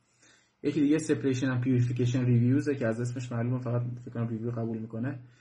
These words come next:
یکی ژورنال ممبرینزه، یکی ژورنال، اه، ژورنال آف واتر پروسس انجینیرینگه و این مخففایی هم که پایینش می‌نویسین که کشوری که اون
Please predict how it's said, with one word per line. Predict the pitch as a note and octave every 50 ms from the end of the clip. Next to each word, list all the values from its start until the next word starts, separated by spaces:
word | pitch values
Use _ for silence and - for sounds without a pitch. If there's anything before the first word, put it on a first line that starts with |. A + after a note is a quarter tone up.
| _ _ _ -
یکی | D#3 D#3+ F#3 E3
ژورنال | D3 C#3+ C#3+ C#3+ D#3+ D#3+
ممبرینزه، | D#3 D3 C3 B2+ B2 B2+ C#3+ D#3 D#3+ D3+ D#3 D3+ C#3+ C#3+ D3+ - - - _ _ _ _ _ _ _ _ _ -
یکی | C3+ C#3 D#3 D#3
ژورنال، | C#3 C#3+ C#3+ C3+ C3 C3+ C#3 D3 D3+ D3
اه، | C#3+ D3 D3 D3 D3 C#3+ C#3+ C#3+ C#3+ C3+ C3+ C3+ B2 A#2+ - - - - C3 B2 B2 A#2+ A#2 A#2 A#2 A#2 A2+ A#2+ A#2+ B2 A#2+
ژورنال | A#2+ C3+ C3+ C3+ C3 B2+
آف | B2+ B2 B2 - - -
واتر | B2 A#2+ B2+ B2 B2 A#2+
پروسس | A#2+ B2 A#2+ B2 B2 C3+ A#2+ - C3+
انجینیرینگه | B2+ B2 B2 B2 B2 B2 B2 C#3+ E3+ E3+ D3+ C#3+ C3+ C3 - - _ _ _ _ _ _ -
و | C3
این | C3+ D#3+ F3+ F3
مخففایی | D#3+ - D3+ C3 - C#3+ C3 D3 E3+ E3+
هم | E3 D#3+
که | C#3
پایینش | - C#3 C3+ C#3 C3+ B2 C#3+
می‌نویسین | C#3+ C#3 C#3+ C#3+ - F#3
که | F3 F#3 F3 E3+ E3 E3 D#3+ D#3+ - D3 -
کشوری | C#3 A#2+ - C#3+ C#3+ D#3 D3+
که | D#3 D#3 D3+ - - - B2+
اون | C3+ C#3+ D3 C3 A2 -